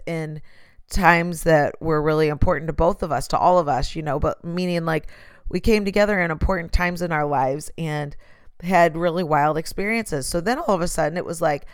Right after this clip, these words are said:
"Now it's time for you to go somewhere else." I'm like, "Wait, well, are they coming with me?" It's like, "No." "Well, wait, are they gonna be okay?" "Well,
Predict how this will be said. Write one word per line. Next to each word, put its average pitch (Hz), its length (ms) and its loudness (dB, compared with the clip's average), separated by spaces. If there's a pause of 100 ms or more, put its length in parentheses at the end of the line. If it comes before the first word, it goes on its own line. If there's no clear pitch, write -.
(380)
"Now 175 280 2
it's 202 140 -2
time 180 220 0
for 180 80 -8
you 175 60 -4
to 170 80 -4
go 151 140 0
somewhere 147 280 -4
else." 104 320 -4
I'm 165 80 -10
like, 139 160 -6 (180)
"Wait, 165 460 -4
well, 170 140 2
are 160 120 2
they 147 140 -2
coming 147 280 -6
with 147 200 -6
me?" 247 140 -2
It's - 140 -8
like, 151 120 -6
"No." 151 300 -4 (400)
"Well, 185 120 0
wait, 208 160 4
are 165 60 4
they 165 100 2
gonna 180 140 -2
be 165 140 -2
okay?" 180 260 0
"Well, 143 180 -2